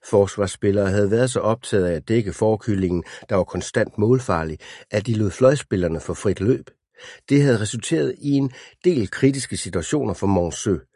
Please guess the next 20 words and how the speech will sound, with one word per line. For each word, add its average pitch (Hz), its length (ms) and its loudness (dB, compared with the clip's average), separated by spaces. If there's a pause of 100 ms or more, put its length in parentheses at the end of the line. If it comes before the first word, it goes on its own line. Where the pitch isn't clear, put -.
(320)
blandt 104 220 2
andet 127 340 2
det 107 120 0
hjørnespark, 95 720 -2
der 95 60 -2
havde 95 120 -2
ført 117 220 2
til 113 140 -2
Djibrils 127 540 0
mål. 82 400 -2 (680)
Og 117 100 -2
så 143 220 0
var 104 140 0
der 78 100 -4
forkyllingens 113 760 0
frispark. 78 560 -8 (840)
Michel 120 640 0
var 104 120 -6 (140)
død 131 160 6 (100)
misundelig, 110 580 0